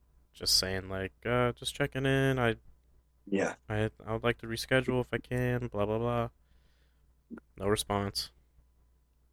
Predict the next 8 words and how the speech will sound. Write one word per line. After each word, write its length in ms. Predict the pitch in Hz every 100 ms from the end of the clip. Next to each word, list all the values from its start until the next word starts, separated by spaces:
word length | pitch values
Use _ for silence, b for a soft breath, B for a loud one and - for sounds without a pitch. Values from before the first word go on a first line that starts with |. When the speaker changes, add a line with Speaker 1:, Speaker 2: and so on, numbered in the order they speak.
| _ - _
Speaker 1:
So 160 | - 104
I 40 |
was, 200 | 101 -
like, 300 | - 95 - _ -
about 280 | 101 113 107
another 320 | 98 101 110
hour 320 | 110 113 117
later, 420 | 117 117 123 123